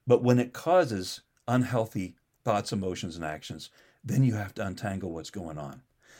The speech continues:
But, fo-, you know, fortunately, we were able to, to process that with each other, and nothing could have been further from the truth, the way that they were seeing it. They understood. But you see, the enemy doesn't want us to process with others because guess what happens when we do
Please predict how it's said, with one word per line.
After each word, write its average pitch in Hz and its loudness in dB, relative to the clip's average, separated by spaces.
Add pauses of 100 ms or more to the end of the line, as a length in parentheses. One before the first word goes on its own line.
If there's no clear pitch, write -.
(260)
But, 113 6 (240)
fo-, - -6
you 131 4
know, 104 4
fortunately, 131 2
we 101 2
were 98 8
able 98 2
to, 82 -4 (140)
to 104 -4
process 98 2
that 95 -2
with 98 -6
each 98 -6
other, 90 -8 (420)
and 117 2
nothing 135 4
could 92 -2
have 87 -2
been 82 -8
further 82 -8
from 92 -8
the 80 -8
truth, 80 -8
the 101 -6
way 90 -2
that 82 -8
they 87 -4
were 80 -8
seeing 76 -10
it. - -18
They 139 2
understood. - -8 (800)
But 135 6
you 131 -4
see, 156 4
the 127 6
enemy 185 4
doesn't 147 4
want 139 0
us 131 0
to 135 -2
process 117 -2
with 104 -8
others 117 -6
because 98 -6 (380)
guess 123 -2
what 113 -2
happens 120 -6
when 104 0
we 107 0
do 170 -4